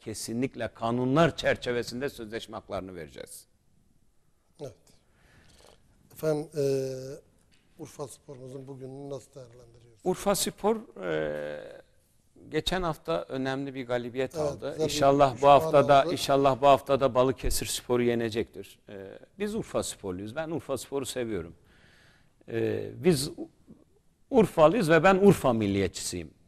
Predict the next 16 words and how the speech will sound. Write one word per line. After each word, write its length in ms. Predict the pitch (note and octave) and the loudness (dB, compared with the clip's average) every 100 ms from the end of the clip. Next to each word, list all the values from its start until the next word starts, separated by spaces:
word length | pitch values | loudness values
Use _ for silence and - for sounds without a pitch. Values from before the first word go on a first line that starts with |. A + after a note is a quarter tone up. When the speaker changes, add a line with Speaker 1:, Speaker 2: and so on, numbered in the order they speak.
| _ _ _ _ _ | _ _ _ _ _
Speaker 1:
Ee, 320 | A#2+ A2+ G#2+ A#2 | -4 0 0 4
ben 140 | E3+ | 4
inanıyorum 440 | F3 F3 F3 E3+ D#3+ | 6 6 6 4 8
bu 60 | |
hafta 260 | E3 - D#3+ | 6 6 0
da 120 | C#3 | 2
Balıkesir 460 | D3+ D#3 - B2 B2+ | 0 0 -2 -6 -6
Spor'u 380 | - - B2 B2 | -12 -6 -4 -2
yenecek 540 | D3 B2 G2 G#2+ - | -2 -2 -4 -8 -6
ve 320 | D3 D3 - - | -6 -6 -8 -2
artık 360 | B2+ - - | -2 -2 -8
ligde 260 | B2 A2+ B2 | -6 -2 -4
kalacaktır. 640 | - A#2 A2 A2 - A#2 | 0 0 0 -2 -6 -10
Ben 120 | D#3+ B2 | -8 -6
zaten 460 | B2 A#2 C#3+ C3+ A2+ | -6 -6 -6 -8 -8
o 180 | B2+ A#2+ | -8 -8